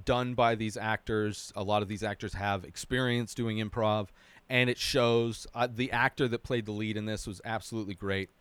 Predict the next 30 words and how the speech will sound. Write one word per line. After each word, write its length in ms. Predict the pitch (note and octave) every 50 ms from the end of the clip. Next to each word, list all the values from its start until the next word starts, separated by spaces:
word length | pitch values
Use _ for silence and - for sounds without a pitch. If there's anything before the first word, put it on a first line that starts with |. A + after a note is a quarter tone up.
| _ - _
which 160 | - C3 -
is 80 | F3+ F3
also, 320 | C#4 D4 B3+ - G3+ F3
he's 160 | D3+ D3 C3+
the 140 | - - D3
writer, 480 | C3+ C#3+ C#3+ D#3+ E3 D#3 C#3+ C3 A#2+ - -
co-writer 600 | - - F#3 D#3+ D3 D3 C#3+ C#3+ C#3 C3 A#2+ A#2
and 180 | A2+ G#2+ G2+
co-director 680 | - - B2 A#2+ G#2+ G2 F#2 A2 A#2 A#2+ - - G#2 F#2
of 140 | F2 E2+ E2
this 200 | F2+ F2+ F2 -
as 140 | F#2 D#2+ E2+
well. 400 | F2+ G#2 G2+ G2 F#2 F2 E2+ - _ _ _ _ _ _ _ _ _ _
Um, 500 | - G2 F#2 F#2 F2+ E2+ D#2+ D#2 D2+ C#2+ - _ _ _ _ _ _ _ _ _ _ _ _ _ _ _ _ _ _ _ _ _ _ - -
I 40 | -
should 200 | - - F#2+ E2+
bring 220 | - F2+ E2 E2 D#2+
up 140 | D#2+ -
the 80 | - F#2
cast 480 | - - F2+ F2+ F2 E2+ - - - - _
list 260 | - F#2 E2+ D#2 -
real 100 | - E2
quick. 400 | D#2 - _ F2+ E2 D2+ - _ _ _ - _ _ _ _ _ _ _ _ _ _ _ _ -
Uh, 500 | - G2+ F#2+ F#2 F2+ F2+ F2+ F2+ F2 F2+ - - _ _ - A#2
but 480 | - A#2+ A2 G#2 G#2 - - - - - - - _ _ _ - _ _ _ _ _ _ _ _ _ _ _ _ _ _ _ _ _ _ _ _ _ _ _ _ _ _ _ _ _ _ _ _ _
his 140 | - G#2 -
character's 560 | - - D#3 D3 D3 - - C3+ A2+ G2+ G2+
name 360 | A2+ G#2+ G#2 G#2 G#2 G2 F#2+
is 300 | F2+ - G2+ F2+ E2 E2+
David, 560 | F2+ - G#2+ G2 G2+ G2+ F2+ E2+ F2 E2+ E2